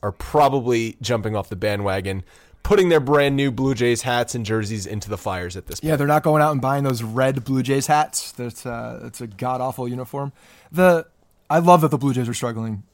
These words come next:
Speaker 2: because it's just, they're <laughs> back in the basement where they belong. All these fans that came out of the woodwork can go back and watch hockey again and just, just stop it because it's, it's embarrassing. You're embarrassing yourselves for coming out for two years. The,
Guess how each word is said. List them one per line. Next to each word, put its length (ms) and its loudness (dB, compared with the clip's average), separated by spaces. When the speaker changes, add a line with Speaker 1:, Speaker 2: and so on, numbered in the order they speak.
Speaker 2:
because 340 -2
it's 160 -4
just, 220 -2
they're 200 6
<laughs> 20 0
back 320 4
in 60 4
the 60 2
basement 340 -2
where 80 -2
they 80 -2
belong. 560 -2
All 140 4
these 180 0
fans 300 -2
that 80 -4
came 160 -2
out 60 0
of 80 -4
the 80 -2
woodwork 480 -2
can 120 -6
go 140 -4
back 400 0
and 160 -4
watch 280 -4
hockey 400 -2
again 400 -4
and 180 -6
just, 340 -6
just 220 -2
stop 380 -4
it 160 -8
because 260 -8
it's, 240 -10
it's 160 -12
embarrassing. 640 -6
You're 100 -8
embarrassing 500 -4
yourselves 480 -6
for 80 -6
coming 280 -2
out 220 -2
for 280 -6
two 160 2
years. 420 -2
The, 360 4